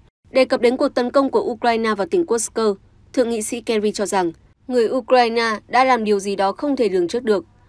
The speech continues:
điều có thể thực sự thay đổi cục diện diễn biến của cuộc xung đột này. Ông Kerry cũng lưu ý rằng, hơn một trăm ba mươi nghìn người Nga đã buộc phải sơ tán khỏi các khu vực gần biên giới. Khi được hỏi ông có ủng hộ việc dỡ bỏ thêm lệnh hạn chế sử dụng vũ khí do Mỹ sản xuất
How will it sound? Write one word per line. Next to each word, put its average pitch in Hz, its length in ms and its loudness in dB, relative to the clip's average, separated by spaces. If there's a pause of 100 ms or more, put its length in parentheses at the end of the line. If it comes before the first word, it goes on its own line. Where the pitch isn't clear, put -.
(140)
điều 247 180 6
có 247 120 -2
thể 247 140 2
thực 214 180 -6
sự 208 160 -6
thay 233 160 -4
đổi 208 160 0
cục 196 200 -8
diện 220 260 -2
diễn 247 240 -6
biến 220 180 0
của 233 100 -2
cuộc 185 180 -6
xung 208 180 -8
đột 175 140 -2
này. 170 260 -2 (840)
Ông 240 160 2
Kerry 214 320 0
cũng 247 200 -8
lưu 247 140 -2
ý 220 120 -6
rằng, 214 280 0 (240)
hơn 277 200 -2
một 226 120 0
trăm 247 220 -2
ba 247 140 2
mươi 254 160 0
nghìn 220 220 -4
người 185 160 -4
Nga 208 280 -4 (200)
đã 247 140 2
buộc 247 180 2
phải 190 180 -2
sơ 233 140 -4
tán 214 280 -2
khỏi 202 140 -6
các 240 140 -6
khu 240 140 -2
vực 196 200 -4
gần 180 180 -4
biên 196 180 0
giới. 185 300 -2 (760)
Khi 302 100 -2
được 247 180 6
hỏi 208 320 2
ông 262 140 2
có 247 100 2
ủng 220 160 2
hộ 214 160 0
việc 190 200 -2
dỡ 240 160 2
bỏ 233 220 4
thêm 233 180 0
lệnh 214 180 -2
hạn 214 180 -4
chế 214 240 -2
sử 233 140 -8
dụng 202 200 -4
vũ 233 140 -6
khí 208 200 -6
do 208 140 -2
Mỹ 208 160 -4
sản 180 200 -4
xuất 277 240 -2